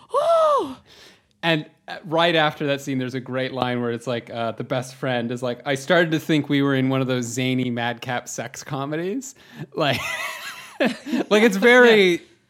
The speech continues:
Speaker 2: Self-referential. It knows what it is.
Speaker 1: Yeah,
Speaker 2: But,
Speaker 1: you
Speaker 2: uh,
Speaker 1: know what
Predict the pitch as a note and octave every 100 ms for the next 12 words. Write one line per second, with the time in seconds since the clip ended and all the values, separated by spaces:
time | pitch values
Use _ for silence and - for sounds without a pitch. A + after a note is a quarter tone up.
0 | - D#3+ F#3 D3 - C#3+ C3 C3+ B2 -
1 | A2+ B2 A2+ A2+ G#2+ G#2 G#2 G#2 G#2 -
2 | _ - - _ A3 A3+ F#3+ - F4 C#5
3 | D5+ B4+ G#4+